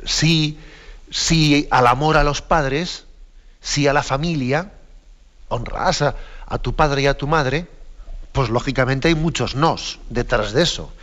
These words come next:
Eso conlleva muchos noes, ¿no? Pues no a la desobediencia, no a la soberbia,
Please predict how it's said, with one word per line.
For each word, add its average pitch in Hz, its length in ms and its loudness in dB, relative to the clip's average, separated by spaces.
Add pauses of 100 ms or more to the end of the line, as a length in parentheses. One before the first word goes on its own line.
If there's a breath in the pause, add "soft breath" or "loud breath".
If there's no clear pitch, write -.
Eso - 200 -2
conlleva 139 480 2
muchos 147 340 -2
noes, 139 420 -2
¿no? - 120 -10 (500 loud breath)
Pues 110 220 0
no 117 160 0
a 110 40 2
la 101 120 2
desobediencia, 151 1040 2 (540 loud breath)
no 101 180 -2
a 80 40 -2
la 95 120 -2
soberbia, 160 680 2